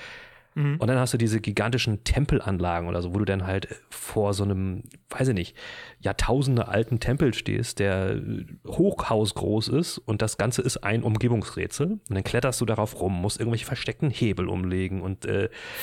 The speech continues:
Speaker 2: keine Ahnung, irgend-, das ist Wahnsinn. Also es ist einfach mega inszeniert. Und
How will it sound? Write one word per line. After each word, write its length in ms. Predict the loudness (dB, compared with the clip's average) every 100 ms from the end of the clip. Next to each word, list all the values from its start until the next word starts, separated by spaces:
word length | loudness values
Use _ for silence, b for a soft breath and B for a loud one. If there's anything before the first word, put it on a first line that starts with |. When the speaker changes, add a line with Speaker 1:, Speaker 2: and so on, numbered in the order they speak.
| B B B B -2
Speaker 2:
keine 220 | 0 2
Ahnung, 260 | 2 2 2
irgend-, 500 | 0 -2 -4 -2 0
das 140 | 0
ist 200 | 0 -2
Wahnsinn. 720 | 0 2 2 2 2 2 2
Also 140 | -2
es 100 | 0
ist 340 | -2 -4 -6 -14 -6
einfach 400 | -4 -2 -6 -8 -16 -20 _ -20 _ _ _ _
mega 320 | 2 4 4
inszeniert. 580 | 2 0 0 0 0 -2 -12 _ _ _ _ _ _ _ -18 _ _ _
Und 380 | 2 2 0